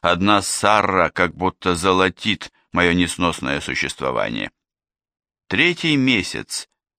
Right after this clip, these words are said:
или три месяца жена не оставляет болезненное ложе свое, родив мне третьего мертвого сына. Следовательно, надежда жить в наследнике похоронена с последним новорожденным.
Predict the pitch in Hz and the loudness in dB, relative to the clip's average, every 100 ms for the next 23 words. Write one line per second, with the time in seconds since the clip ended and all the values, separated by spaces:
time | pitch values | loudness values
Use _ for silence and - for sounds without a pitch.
0 | _ 87 87 92 - 95 101 110 101 101 | _ -2 2 2 0 0 0 2 2 0
1 | 92 80 - 87 78 82 85 87 82 76 | -2 -6 -4 -4 -2 0 2 2 0 -2
2 | - 76 78 80 80 76 71 76 80 80 | -4 -4 -2 0 2 0 -2 -2 0 -2
3 | 76 78 73 73 73 73 64 57 - 50 | -4 -4 -4 -2 -2 -2 -4 -6 -6 -4
4 | 53 50 - _ _ _ _ _ _ _ | -2 -4 -8 _ _ _ _ _ _ _
5 | _ _ _ _ _ 95 120 117 104 - | _ _ _ _ _ 0 2 2 -2 0
6 | 104 92 - - 110 98 98 92 90 95 | 2 0 -2 -2 0 0 0 0 2 0
7 | 85 - 80 80 85 - 90 55 - _ | -2 -2 -2 -2 -4 -6 -6 -6 -12 _
8 | _ _ _ _ _ _ _ _ _ _ | _ _ _ _ _ _ _ _ _ _
9 | - 90 95 98 101 104 98 98 98 90 | -4 0 2 2 2 2 2 4 2 4
10 | 98 85 92 85 104 - 92 87 85 82 | 2 2 -2 0 -2 -2 -2 -2 -2 -2
11 | 87 82 87 - 80 76 71 62 85 110 | -2 0 -2 -2 -4 -4 -2 0 2 2
12 | 117 110 98 - 78 - 82 92 110 107 | 0 0 -2 -4 -6 -4 -4 -2 -2 -2
13 | 98 90 87 92 - 117 73 50 | 0 0 0 -2 -2 -2 -2 -6